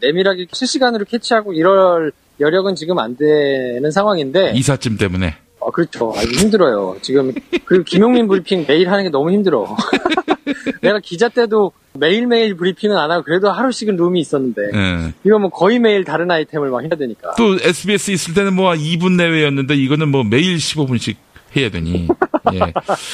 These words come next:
Speaker 1: 아, 그리고 이게 그때는 이렇게 나름대로
Speaker 2: 음.
Speaker 1: 밑에 후배들도 있고 뭐 이렇게 시킬 수도 있고 한데, 그럼 뭐 밑에 시킬 사람이 없잖아요.
Speaker 2: 야,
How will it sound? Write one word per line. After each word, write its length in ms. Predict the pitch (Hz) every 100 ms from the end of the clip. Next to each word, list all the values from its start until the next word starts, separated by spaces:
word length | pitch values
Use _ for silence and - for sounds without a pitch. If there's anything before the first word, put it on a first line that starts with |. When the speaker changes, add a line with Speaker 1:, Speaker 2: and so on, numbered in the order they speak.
| - - -
Speaker 1:
아, 100 | 147
그리고 240 | 240 254
이게 240 | 254 233 214 - _ _ -
그때는 420 | 214 262 254 233
이렇게 440 | 190 180 185 185
나름대로 680 | 139 143 185 165 139 135 135 110
Speaker 2:
음. 240 | 92 76 -
Speaker 1:
밑에 240 | 165 196 233
후배들도 540 | 214 240 233 185 175
있고 440 | 131 - 101 104 95
뭐 100 | 135
이렇게 120 | 147 160
시킬 280 | 240 294
수도 220 | 254 233 190
있고 180 | 143 160
한데, 440 | 156 117 123 113 - _ -
그럼 220 | 233 233
뭐 180 | 220 196
밑에 200 | 202 220
시킬 260 | 214 226 262
사람이 280 | 269 247 208
없잖아요. 480 | 151 160 123 110 110 -
Speaker 2:
야, 200 | 113 92